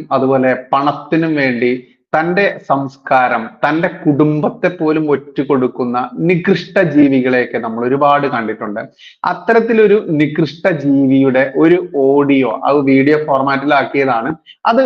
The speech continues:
ഒന്ന് കേട്ടു നോക്കുക. അത് മറ്റാരുമല്ല, തൃശ്ശൂരിന്റെ എം പി ആയിട്ടുള്ള ടി എൻ പ്രതാപൻ എന്ന് പറയുന്ന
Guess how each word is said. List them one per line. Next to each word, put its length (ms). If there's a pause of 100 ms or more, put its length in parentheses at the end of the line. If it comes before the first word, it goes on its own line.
ഒന്ന് 200
കേട്ടു 440
നോക്കുക. 400 (160)
അത് 120
മറ്റാരുമല്ല, 680
തൃശ്ശൂരിന്റെ 800 (220)
എം 140 (140)
പി 200
ആയിട്ടുള്ള 760 (200)
ടി 200
എൻ 240
പ്രതാപൻ 500 (180)
എന്ന് 160
പറയുന്ന 380